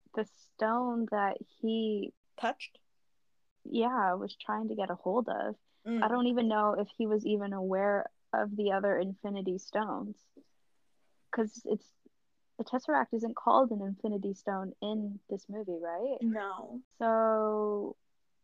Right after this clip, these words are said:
Speaker 1: I don't know what the fuck he was doing there.
Speaker 2: Yeah, I don't know. Like, I read it and it was just, like, on the Wikia, it was, like, he touched it with his bare hand and it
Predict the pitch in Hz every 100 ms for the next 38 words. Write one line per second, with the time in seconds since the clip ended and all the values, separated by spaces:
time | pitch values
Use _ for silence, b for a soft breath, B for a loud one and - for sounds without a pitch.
0 | _ - 302 254 190 190 196 - - 233
1 | 277 277 - 440 339 202 202 208 226 _
2 | _ _ _ _ _ 269 320 294 349 370
3 | 262 302 247 _ 269 269 247 254 320 -
4 | 240 240 240 269 269 262 247 233 - _
5 | _ _ _ _ - 240 247 233 226 233
6 | 208 208 202 208 208 196 196 - _ 254
7 | 240 - 214 214 - 233 220 233 208 202
8 | 202 202 202 196 196 190 190